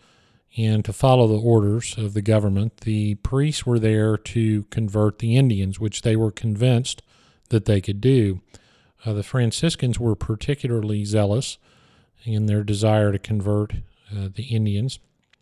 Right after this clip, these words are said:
uh, but not so zealous that they rejected the presence of the soldiers. But the entire system was, uh, hoped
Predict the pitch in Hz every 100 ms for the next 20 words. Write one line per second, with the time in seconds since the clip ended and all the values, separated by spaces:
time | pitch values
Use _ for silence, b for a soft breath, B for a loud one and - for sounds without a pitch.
0 | _ 104 101 101 107 123 139 - 127 107
1 | 110 107 98 - 110 107 101 98 107 110
2 | - 98 98 - 147 104 95 101 95 90
3 | - 95 98 135 - b b b b b
4 | _ _ _ - 123 135 117 - 185 139
5 | - 127 - 110 107 123 113 107 101 -
6 | 113 98 90 - 143 110 -